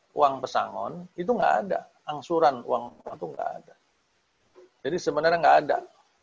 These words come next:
mengangsur uang pesangon atau mengangsur, eh, mencicil uang pesangon. Nah, kenapa di lapangan ada terjadi hal-hal seperti itu?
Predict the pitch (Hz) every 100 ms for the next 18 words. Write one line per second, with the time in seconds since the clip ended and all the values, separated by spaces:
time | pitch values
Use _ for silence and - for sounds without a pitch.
0 | _ - 127 123 120 123 117 113 - 117
1 | 123 135 117 120 117 117 113 110 - 123
2 | 127 _ _ 120 113 120 117 120 123 120
3 | 110 - - - - _ _ _ _ _
4 | _ _ 143 156 - - - - _ _
5 | _ _ _ _ _ _ _ - 185 196
6 | 240 190 180 170 160 170 196 190 - 165
7 | 170 175 170 160 135 143 139 139 139 135
8 | 135 135 135 120 127 123 120 - - _
9 | _ - 120 123 120 113 135 190